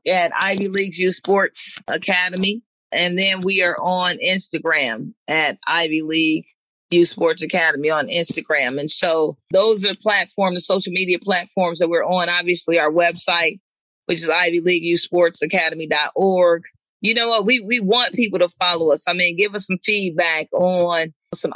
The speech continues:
ideas and thoughts and things that could definitely help us propel, uh, youth sports forward. And, you know, like I said before, I mean, we've been watching old footage for a really long time. It's, it's time to create some new footage. And so I wanna be a part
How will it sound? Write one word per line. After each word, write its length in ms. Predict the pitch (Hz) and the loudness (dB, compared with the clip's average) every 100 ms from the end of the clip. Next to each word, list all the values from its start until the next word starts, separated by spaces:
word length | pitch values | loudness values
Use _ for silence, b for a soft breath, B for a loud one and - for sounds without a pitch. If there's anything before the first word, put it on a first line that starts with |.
| - | 0
ideas 580 | 190 190 175 196 190 170 | 0 0 0 0 0 -2
and 120 | 165 - | -6 -2
thoughts 400 | 185 180 - - | 0 0 -2 -4
and 120 | 160 | -4
things 380 | - 202 190 175 | -2 0 0 0
that 180 | 170 165 | 0 0
could 180 | - 156 | -2 -2
definitely 640 | 175 190 185 160 156 160 | -2 -2 -4 -2 2 2
help 320 | 175 190 170 _ - | 2 0 -2 _ -2
us 360 | 180 175 - - _ _ _ | 0 0 -4 -12 _ _ _
propel, 680 | 170 - 214 196 185 175 - | -6 0 2 4 4 4 2
uh, 380 | 170 170 165 151 | 0 2 2 2
youth 280 | 165 180 196 | 2 0 0
sports 600 | - - 202 185 180 - - | -2 4 4 4 -2 -10 -8
forward. 480 | - 233 233 165 135 - _ _ _ | 2 2 4 0 0 -6 _ _ _
And, 400 | 175 180 170 170 | 2 2 2 2
you 80 | 202 | 0
know, 100 | 190 | 2
like 160 | 170 175 | 0 -2
I 60 | |
said 320 | 190 - - | -6 -4 0
before, 400 | 180 180 202 190 | 0 0 2 2
I 20 | 175 | 2
mean, 180 | 175 | 0
we've 140 | 180 202 | 0 0
been 140 | 185 | 0
watching 320 | 175 170 - | 0 0 -2
old 260 | 170 180 175 | 0 2 0
footage 360 | - 190 170 - | -2 0 0 0
for 160 | 160 | 0
a 40 | 151 | 2
really 260 | 170 175 | 2 2
long 260 | 170 147 156 | 0 -2 -2
time. 340 | - 175 156 | -4 -2 -2
It's, 160 | 156 - - | -4 -6 -4
it's 160 | 165 | -4
time 260 | - 175 160 | -2 -2 -2
to 80 | 160 | -2
create 380 | - 165 156 | 0 2 2
some 100 | - | -2
new 200 | 151 165 | -2 -2
footage. 440 | 165 - 170 151 - | -2 4 4 2 -6
And 180 | 156 160 | -8 -2
so 340 | 160 156 156 b b | 0 0 0 b b
I 100 | - | -2
wanna 200 | 185 180 | 0 2
be 140 | 170 175 | 2 2
a 60 | |
part 460 | 160 - 185 175 170 | 2 -2 0 2 0